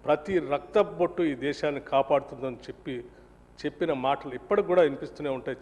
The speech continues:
చాలామందికి. ఆమె రక్తం కూడా ఈ దేశ సమగ్రత, సమైక్యత కోసం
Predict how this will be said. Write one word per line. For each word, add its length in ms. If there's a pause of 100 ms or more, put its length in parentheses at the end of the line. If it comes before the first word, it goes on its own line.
చాలామందికి. 560 (480)
ఆమె 300
రక్తం 420
కూడా 580 (220)
ఈ 100
దేశ 280
సమగ్రత, 520
సమైక్యత 560
కోసం 400